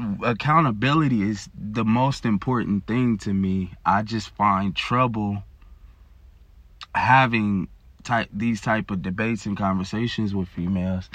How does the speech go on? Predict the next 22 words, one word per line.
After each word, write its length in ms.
Um, 400
and 220
like 180
I 60
said, 360
it's, 320
um, 480
it's 160
happened 420
recently. 580
You 240
know, 200
recently 680
I 120
was 160
talking 400
to 140
this, 280
this, 380
this 240
young 300
lady, 480